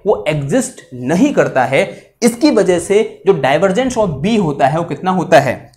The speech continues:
ज़ीरो होता है। यहां पर एक चीज तो ये होगी, एक चीज, दो चीज, और जो तीसरी चीज यहां पर निकल के आई थी, वो क्या निकल के आई थी कि divergence of B is equal to कितना होता है, ज़ीरो होता है। और इसका physical meaning क्या होता है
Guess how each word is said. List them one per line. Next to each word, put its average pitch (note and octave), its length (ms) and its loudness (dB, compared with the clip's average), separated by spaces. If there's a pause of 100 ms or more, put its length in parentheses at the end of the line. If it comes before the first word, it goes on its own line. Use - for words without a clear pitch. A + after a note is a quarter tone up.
ज़ीरो F3 260 4
होता A2+ 240 -2
है। G#2+ 80 -6
यहां C3+ 140 0
पर E3+ 240 -4
एक D3+ 180 -2
चीज E3 120 -12
तो F#3 60 2
ये F#3 100 2
होगी, G3 260 0 (560)
एक D#3 180 -4
चीज, G3+ 260 -4 (440)
दो D#3 220 2
चीज, D3+ 320 -4 (240)
और C3+ 80 -2
जो D3+ 60 -2
तीसरी G3 340 -2
चीज G#3+ 140 -4
यहां F3+ 120 -2
पर D#3+ 80 -4
निकल D3 260 -4
के C#3+ 100 -6
आई C#3 120 -2
थी, F3 220 -8
वो D3 80 -6
क्या D#3 140 -2
निकल D3+ 240 -4
के C#3+ 100 -4
आई C3 120 -4
थी F#3+ 160 -4 (380)
कि C3 120 -6
divergence E3+ 560 -2 (100)
of C#3+ 320 0 (540)
B F3+ 120 -2 (360)
is D#3 180 -2
equal D3 260 -4
to D#3 80 -4
कितना C3+ 220 -6
होता A#2+ 240 -6
है, G3+ 480 -8
ज़ीरो F3+ 280 -2
होता G3 260 0
है। F#3+ 200 -2
और F3 160 0
इसका F#3 140 0
physical G3 460 -2
meaning A3 260 -2
क्या A#3+ 120 2
होता D#3+ 280 0
है B2 140 -2